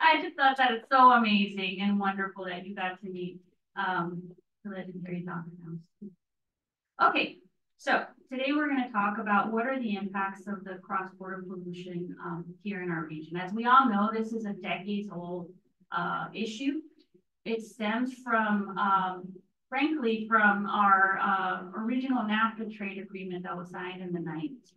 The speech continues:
right? We knew that these extra, negative externalities, especially around the environment and public health, would happen,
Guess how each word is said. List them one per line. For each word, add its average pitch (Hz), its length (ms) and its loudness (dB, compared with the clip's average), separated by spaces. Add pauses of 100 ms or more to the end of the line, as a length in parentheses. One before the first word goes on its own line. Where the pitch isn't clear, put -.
right? 170 240 -12 (420)
We 226 180 0
knew 247 260 2
that 247 200 2
these 208 400 -2
extra, 214 500 -8
negative 220 440 -2 (100)
externalities, 196 1000 -4
especially 214 480 -6
around 185 300 -2
the 185 100 -6
environment 185 500 -2
and 180 120 -6
public 185 340 -10
health, 185 240 -6
would 180 180 -10
happen, 180 680 -6